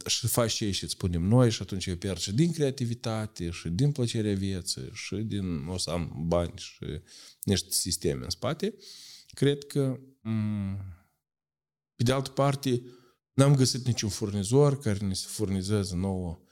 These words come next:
așa tip de mobilier care nouă ne-ar fi plăcut, uh, cu atât de flexibil, pe de altă parte, ca producere. Și atunci am rămas că, „Ok, dar cine ne întârzie și nouă și să producem și să vindem, mm, și să facem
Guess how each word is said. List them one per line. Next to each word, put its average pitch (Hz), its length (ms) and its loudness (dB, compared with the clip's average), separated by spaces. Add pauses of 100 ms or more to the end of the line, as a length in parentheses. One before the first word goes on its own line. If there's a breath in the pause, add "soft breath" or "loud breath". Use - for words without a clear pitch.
(220 soft breath)
așa 113 220 0
tip 120 260 2
de 113 80 2
mobilier 101 680 4
care 85 280 -2
nouă 92 260 -2
ne-ar 90 140 -2
fi - 120 -6
plăcut, 123 720 4
uh, 92 360 -4 (120)
cu 82 120 -10 (180)
atât 95 220 -2 (320)
de 104 80 0
flexibil, 98 640 2
pe - 80 -6
de 95 100 0
altă 92 180 -4
parte, - 320 -6
ca 95 120 -2
producere. 113 540 0 (480 loud breath)
Și - 120 -8
atunci 277 240 4
am 240 240 6
rămas 208 460 4
că, - 160 -2 (340)
„Ok, 285 180 -2
dar 175 260 -4
cine - 220 -4
ne 165 80 0
întârzie 123 360 -2
și - 140 -6
nouă 107 200 0
și - 180 -2
să - 140 -6
producem 113 460 4
și - 100 -4
să - 140 -8
vindem, 117 360 4 (680 loud breath)
mm, 76 600 0
și 135 180 0
să - 140 0
facem 73 460 -2